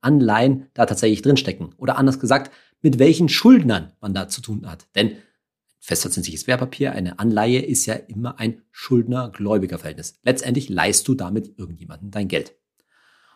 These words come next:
Und das sieht man besonders an einer bestimmten Unterkategorie der Renten-E T Fs,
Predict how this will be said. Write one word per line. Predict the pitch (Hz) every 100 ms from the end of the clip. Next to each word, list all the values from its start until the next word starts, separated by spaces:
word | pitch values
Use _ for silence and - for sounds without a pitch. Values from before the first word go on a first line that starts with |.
| _
Und | 127
das | -
sieht | 185
man | 185 127
besonders | 110 113 160 165
an | - 104
einer | 90 82 -
bestimmten | 107 - 95 -
Unterkategorie | - 143 165 147 - 143 131 170 185
der | 170 135
Renten-E | - 135 - 139
T | 151
Fs, | 156 -